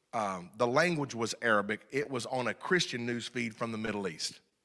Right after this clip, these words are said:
So let me re-, retract and fix that. And over and over and over, people are,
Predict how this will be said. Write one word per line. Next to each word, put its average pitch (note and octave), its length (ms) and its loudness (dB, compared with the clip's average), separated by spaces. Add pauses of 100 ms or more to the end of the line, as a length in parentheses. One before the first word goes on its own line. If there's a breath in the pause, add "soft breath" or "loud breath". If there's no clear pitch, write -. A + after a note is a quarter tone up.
(420)
So - 140 -2
let A#2 120 2
me A2+ 120 -2
re-, G2 180 -10 (120)
retract G2+ 460 -2
and E2+ 100 -12
fix - 240 -8
that. - 160 -12 (2000 loud breath)
And E3 220 8
over A3+ 400 12
and E3 240 4
over F#3+ 320 8
and E3+ 160 6
over, D#3+ 420 8
people D#3+ 600 0
are, C#3+ 200 6